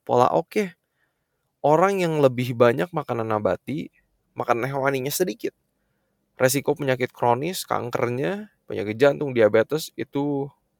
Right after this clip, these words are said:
jauh lebih rendah. Itu teman-teman yang aku bisa rangkumkan dari buku The China Study, perjalanan dari T. Colin Campbell. Pengalamannya sangat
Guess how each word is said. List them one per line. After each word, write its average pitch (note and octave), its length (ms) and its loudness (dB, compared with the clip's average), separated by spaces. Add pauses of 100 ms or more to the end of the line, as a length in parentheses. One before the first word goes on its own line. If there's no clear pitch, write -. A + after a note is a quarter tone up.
(240)
jauh A#2 240 6
lebih G2+ 260 0
rendah. G2 240 -10 (1500)
Itu D#3 160 10
teman-teman F#3 640 8
yang B2+ 360 10 (1000)
aku C3 160 2
bisa B2+ 240 8
rangkumkan C3 800 4
dari A2+ 480 6
buku A#2 400 -4
The A2+ 80 -4
China A2 240 0
Study, B2 400 2
perjalanan G#2+ 480 2
dari G#2 160 2
T. - 160 -6
Colin G#2+ 320 2
Campbell. C#3+ 320 8 (1800)
Pengalamannya E3 800 8
sangat C3 800 6